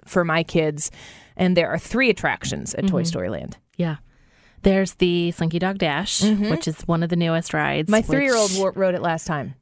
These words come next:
Speaker 2: And did she love it?
Speaker 1: My three-year-old rode it last
Speaker 2: <laughs>
Speaker 1: time. <laughs> I'm gonna try really hard to get her back on again. It's one of those things where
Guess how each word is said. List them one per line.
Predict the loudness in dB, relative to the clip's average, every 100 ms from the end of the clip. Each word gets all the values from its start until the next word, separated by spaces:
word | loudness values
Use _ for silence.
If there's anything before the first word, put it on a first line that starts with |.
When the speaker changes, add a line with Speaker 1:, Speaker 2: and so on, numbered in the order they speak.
| _
Speaker 2:
And | 2 2
did | 0
she | -2 -2
love | -2 -4
it? | -6 -12 _ _ _ _ _ _ _ 0
Speaker 1:
My | 0
three-year-old | 2 0 2 2 2
rode | 4 6
it |
last | 6 6 2
Speaker 2:
<laughs> |
Speaker 1:
time. | 0 0 0 4 6
<laughs> | 6 2 -2 0 2
I'm | 2
gonna | 2 2
try | 2 2 4 2
really | 2 4 4
hard | 2 0
to | 0
get | 0
her | 2
back | 0 0
on | -2
again. | 0 0 0
It's | -2 0
one | 0 0
of |
those | 0 0
things | 0 0 0 2
where | 4 2